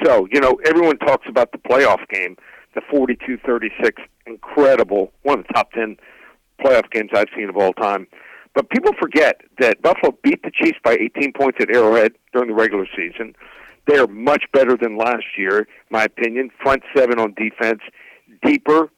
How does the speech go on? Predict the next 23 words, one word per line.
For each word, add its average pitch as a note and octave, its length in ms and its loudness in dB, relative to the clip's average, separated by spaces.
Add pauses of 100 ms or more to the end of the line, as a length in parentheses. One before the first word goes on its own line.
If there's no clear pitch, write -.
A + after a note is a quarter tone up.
get C3 180 -4
to C3 100 -2
the A2 100 -2
quarterback. C3 680 0 (600)
And A#2 760 -2 (340)
Buffalo E3+ 280 2
wide C3+ 240 4
receivers, A#2+ 560 -4
this C#3 180 0
is B2 140 -8
the A#2 60 -2
matchup G#2+ 500 -4
against A2+ 320 -8
the A#2 60 -16
K A#2+ 340 -2
C A2+ 120 -4
defensive G2 480 -10
backs. F2+ 320 -4
Everyone B2+ 340 -2
knows A2+ 240 0
that G2+ 100 -8 (440)
Davante A2+ 340 0
Adams, G#2+ 320 -2